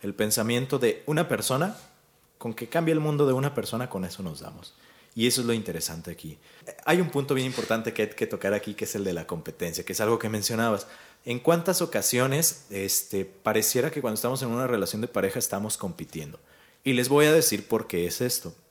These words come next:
Y es algo tan simple, pero tan complejo a la vez, que no se lo pueden imaginar. Y es por la manera en la que nos criaron. Como hombres nos crían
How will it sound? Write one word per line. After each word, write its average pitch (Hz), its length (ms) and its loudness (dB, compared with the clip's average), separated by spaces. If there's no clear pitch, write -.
Y 113 140 -2
es 127 140 0
algo 135 240 4
tan 95 260 -2
simple, 160 540 2
pero 92 160 -2
tan 156 200 0
complejo 123 460 -2
a 110 60 2
la 113 80 2
vez, 120 360 -2
que 92 160 -4
no 95 120 -2
se - 120 -4
lo 95 80 0
pueden 101 220 -2
imaginar. 78 580 -8
Y 127 180 0
es 180 280 0
por 113 100 -6
la 110 100 0
manera 110 220 2
en 135 60 0
la 117 100 -2
que 95 100 -8
nos 85 180 -8
criaron. 80 340 -8
Como 131 340 2
hombres 165 300 4
nos 120 220 0
crían 139 480 2